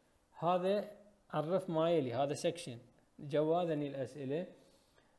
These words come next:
آه، أقدر أنتقل. ليش ما سويت ريكوايرد؟ هذا السؤال الثاني، اختر الإجابة الصحيحة.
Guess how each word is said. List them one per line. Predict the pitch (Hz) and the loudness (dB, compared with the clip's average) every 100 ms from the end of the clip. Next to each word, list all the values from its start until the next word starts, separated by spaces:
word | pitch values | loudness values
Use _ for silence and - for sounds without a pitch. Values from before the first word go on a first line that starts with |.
| - | -8
آه، | 160 143 139 135 135 135 131 180 | -2 0 2 2 0 -2 -4 -2
أقدر | 180 170 156 | 0 0 0
أنتقل. | 151 147 147 147 | -2 -4 -4 -2
ليش | 170 165 | -2 -4
ما | 156 175 | -4 -2
سويت | 170 143 139 | 0 0 0
ريكوايرد؟ | 135 139 135 127 | -2 -2 -2 -2
هذا | 131 190 190 | -2 -2 -2
السؤال | - 165 175 | -4 -2 -2
الثاني، | 170 170 180 160 160 | -2 -4 -4 -4 -4
اختر | 170 - 160 | -8 -4 -4
الإجابة | 147 147 143 165 180 | -2 -4 0 0 0
الصحيحة. | - 180 196 190 139 | -4 -6 -4 -4 -6